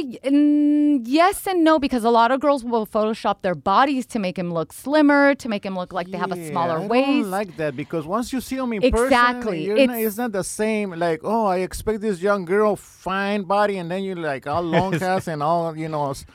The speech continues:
Speaker 1: Well,
Speaker 2: uh,
Speaker 1: and not only that, but you're giving young women
Speaker 3: Exactly, that's what I was gonna say.
Speaker 1: unrealistic expectations.
Speaker 3: Yeah.
Speaker 2: But, uh, back to the question, um, why guys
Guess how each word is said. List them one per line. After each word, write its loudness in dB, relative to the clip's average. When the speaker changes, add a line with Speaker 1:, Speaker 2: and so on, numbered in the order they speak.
Speaker 1:
Well, 4
Speaker 2:
uh, 0
Speaker 1:
and 0
not 0
only -6
that, 2
but -2
you're 2
giving 4
young 0
women -2
Speaker 3:
Exactly, 4
that's 6
what 4
I 8
was 6
gonna -4
say. 0
Speaker 1:
unrealistic 0
expectations. -2
Speaker 3:
Yeah. -14
Speaker 2:
But, 2
uh, 0
back -2
to -6
the -4
question, -8
um, -6
why -4
guys -6